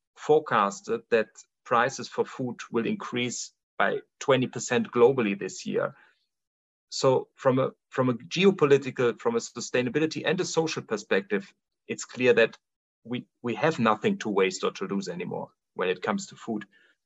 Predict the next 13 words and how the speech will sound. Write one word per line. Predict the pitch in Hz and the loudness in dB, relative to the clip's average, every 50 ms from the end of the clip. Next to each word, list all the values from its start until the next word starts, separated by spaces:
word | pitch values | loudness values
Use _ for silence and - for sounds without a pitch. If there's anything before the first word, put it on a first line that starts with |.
| _ _ _ _ _ _ | _ _ _ _ _ _
So | _ - - - | _ -6 -4 -4
I | 98 | -2
think | - - 127 123 117 - - | 0 0 0 0 0 -2 -2
we | 117 110 107 104 - - _ _ - | 0 0 0 -2 -4 -8 _ _ -4
will | 107 117 127 135 147 151 156 | 0 4 6 8 8 8 6
and | - 113 113 101 | 4 -2 -2 0
we | 107 101 | -2 -2
have | 101 104 101 - | -2 -2 -6 -6
to | - 104 | -4 -6
accelerate | 95 90 - - 92 90 90 87 87 87 - | -6 -6 -6 -6 -6 -6 -6 -6 -8 -8 -10
on | - 135 | -10 -12
the | 143 - | -14 -14
topic. | - - - | -16 -18 -20